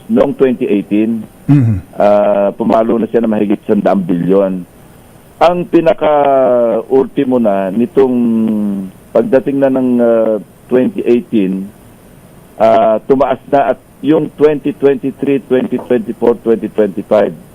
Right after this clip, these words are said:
Speaker 1: yun talaga, nasa mga three hundred plus na eh,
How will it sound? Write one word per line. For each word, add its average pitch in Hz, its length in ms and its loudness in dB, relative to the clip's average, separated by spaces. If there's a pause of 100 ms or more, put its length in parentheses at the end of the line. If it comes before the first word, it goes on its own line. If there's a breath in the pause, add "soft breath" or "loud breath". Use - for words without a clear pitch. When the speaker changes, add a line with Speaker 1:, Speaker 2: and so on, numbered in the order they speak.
(300)
Speaker 1:
yun 123 240 0
talaga, 101 560 0
nasa 104 320 -2
mga 123 320 0
three 123 200 -2
hundred 120 360 -2
plus 120 240 -2
na 113 200 -4
eh, 87 40 -8